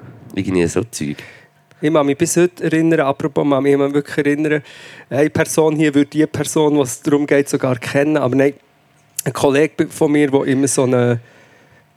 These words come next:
Speaker 2: aber zu lange da im Markt, es ist ja egal, in einem Haus hat gewohnt, das abgerissen ist worden. Und er hat wie übergangsmässig noch dort gewohnt und hat einfach bei minus drei Grad noch in seinem Zimmer, so in einem Schlafsack, verkatert ist er am Schlafen gewesen und wir sind echt so in sein Zimmer reingekommen am Morgen. Er hat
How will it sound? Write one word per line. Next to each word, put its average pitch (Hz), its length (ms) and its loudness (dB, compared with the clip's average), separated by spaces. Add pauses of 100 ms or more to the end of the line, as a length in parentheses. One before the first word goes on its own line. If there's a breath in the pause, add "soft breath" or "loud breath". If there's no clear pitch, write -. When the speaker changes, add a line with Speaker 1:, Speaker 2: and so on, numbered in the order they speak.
(100)
Speaker 2:
aber 120 160 -4
zu - 140 0
lange 143 180 2
da 143 140 0
im 127 80 0
Markt, 120 340 -2
es 135 140 -2
ist 160 120 2
ja 160 80 4
egal, 147 200 2
in 147 140 2
einem 131 80 2
Haus 147 240 0
hat 156 100 0
gewohnt, 139 260 0
das 135 100 2
abgerissen 123 500 -2
ist - 100 -4
worden. 135 240 2
Und 127 80 -2
er 127 100 2
hat 123 140 -2
wie 143 120 6
übergangsmässig 135 800 0
noch 135 100 2
dort 127 240 -2
gewohnt 143 300 0
und 139 100 -2
hat 131 160 -2
einfach 139 260 0 (360 loud breath)
bei 131 200 2
minus 160 460 2
drei 165 240 0
Grad 151 380 2
noch 143 100 0
in 143 60 4
seinem 147 220 0
Zimmer, 165 320 0
so 131 160 -8
in 135 80 -2
einem 139 100 -2
Schlafsack, 147 760 0 (320 loud breath)
verkatert 160 840 0
ist 143 120 0
er 143 80 2
am 135 100 2
Schlafen 147 400 0
gewesen 156 200 0
und 143 60 4
wir 139 60 2
sind 139 140 -2
echt 120 120 -4
so 156 80 0
in 131 60 -2
sein 143 280 -6
Zimmer 170 340 2
reingekommen 160 400 2
am 139 60 0
Morgen. 135 240 0
Er - 20 0
hat 113 60 -2